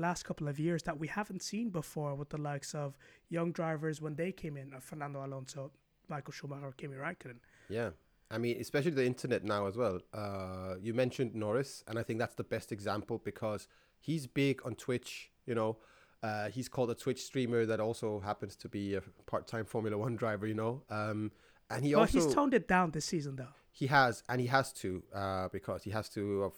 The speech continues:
Speaker 2: of course, focus on F one most.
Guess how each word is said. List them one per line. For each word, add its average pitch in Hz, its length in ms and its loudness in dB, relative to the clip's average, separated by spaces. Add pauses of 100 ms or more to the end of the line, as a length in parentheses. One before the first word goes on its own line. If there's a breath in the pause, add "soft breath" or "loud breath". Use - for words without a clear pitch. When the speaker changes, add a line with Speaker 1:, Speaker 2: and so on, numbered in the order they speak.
(140)
Speaker 2:
of - 120 -20
course, 101 200 -2
focus - 300 -4
on 98 80 -2
F 95 180 -6
one 98 280 0 (560)
most. 110 440 -2